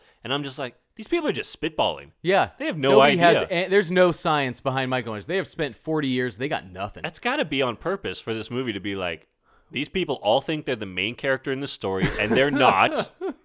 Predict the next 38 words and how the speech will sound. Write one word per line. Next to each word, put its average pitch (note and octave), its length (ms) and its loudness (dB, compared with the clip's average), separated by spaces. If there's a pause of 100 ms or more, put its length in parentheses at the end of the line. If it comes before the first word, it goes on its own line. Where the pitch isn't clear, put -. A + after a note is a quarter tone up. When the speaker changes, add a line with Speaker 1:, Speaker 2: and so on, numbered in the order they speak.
(100)
Speaker 2:
Yeah. C4 320 0
Speaker 1:
"These B2+ 160 -4
people C#3+ 220 2
all C3 200 6
think A#2+ 280 -4
they C#3 180 4
know D3 220 4
what's A2+ 240 0
best G2 400 -4
for, F#2+ 260 -8 (160)
or G2+ 200 0
what's G2+ 280 -4 (100)
wrong F#2+ 320 0
with F2+ 140 -8
Michael F2+ 280 -4
Myers, E2 340 -4
and E2+ 140 -14
they G#2+ 140 0
don't C3+ 400 -4
know." F2+ 540 -6
Speaker 2:
Yeah. C#3+ 300 -2 (100)
Speaker 1:
Like, G#2+ 220 -6
this D#3 160 -8
has E3 80 -6
gotta A#3 200 0
be A2+ 300 -4
intentional, G2 840 -8
right? C#3+ 260 -4 (220)
Speaker 2:
Yeah, A#2 100 -8
man. G#2+ 320 -8
Once B2+ 640 -8
they A#2 320 -6
are, A#2+ 240 -4
yeah, G#2+ 260 -6 (380)
his A#2 360 -4
masterpiece. A2 960 -8
Like, G#2+ 240 -10
nope. E3 260 -4